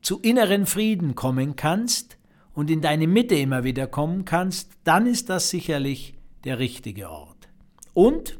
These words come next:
natürlich ist idealerweise dieser, idealerweise dieser Ort in dir. In dir einen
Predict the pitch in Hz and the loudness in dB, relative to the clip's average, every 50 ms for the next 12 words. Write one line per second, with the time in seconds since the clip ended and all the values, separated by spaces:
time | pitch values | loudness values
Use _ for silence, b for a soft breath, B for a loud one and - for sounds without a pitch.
0 | - 156 165 180 - - - 262 277 254 214 202 - - 190 165 - - - - | -6 -2 -2 -2 -2 -2 -4 -4 -2 -2 -2 -4 -4 -4 -4 -4 -4 -6 -4 0
1 | 214 254 240 208 180 170 170 160 156 151 147 151 147 131 143 135 120 151 147 127 | 0 0 2 4 2 4 4 4 4 4 4 2 2 0 -2 -2 -2 -4 -4 -2
2 | 156 151 156 - - 147 - - 185 220 214 214 170 156 147 143 135 131 135 135 | -2 -4 -4 -6 -10 -12 -6 -2 -2 0 2 2 2 4 4 2 2 2 0 0
3 | 143 127 143 143 131 143 131 131 147 - 139 151 185 - - 185 180 196 185 196 | -2 -2 -4 -4 -4 -4 -4 -4 -4 -4 -4 -4 -4 -4 -2 -2 -2 0 0 -2
4 | 127 92 - - b b b b b b b b b b - 220 240 262 254 240 | -4 -4 -6 -12 b b b b b b b b b b 2 4 4 4 4 2
5 | 240 247 220 170 117 92 - - - - - - - _ _ - - - - 143 | 2 0 0 0 -2 -6 -10 -14 -16 -18 -18 -20 -20 _ _ -20 -20 -10 -6 -4
6 | 147 151 147 160 | -4 -2 -4 -4